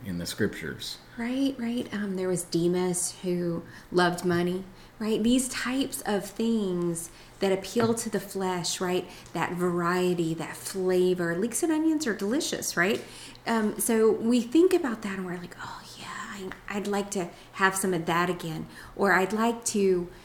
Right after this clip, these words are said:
Speaker 2: um, you know, "Oh, money is really, I, I enjoy that. It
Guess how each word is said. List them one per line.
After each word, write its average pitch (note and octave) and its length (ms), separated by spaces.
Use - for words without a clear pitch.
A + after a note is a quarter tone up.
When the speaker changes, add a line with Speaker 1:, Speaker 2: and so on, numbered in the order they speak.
Speaker 2:
um, F#3 440
you G3+ 100
know, E3+ 220
"Oh, G3 140
money G3 400
is F3+ 180
really, G3 640
I, F3+ 220
I F#3+ 120
enjoy F#3+ 500
that. C#3+ 340
It D#3 160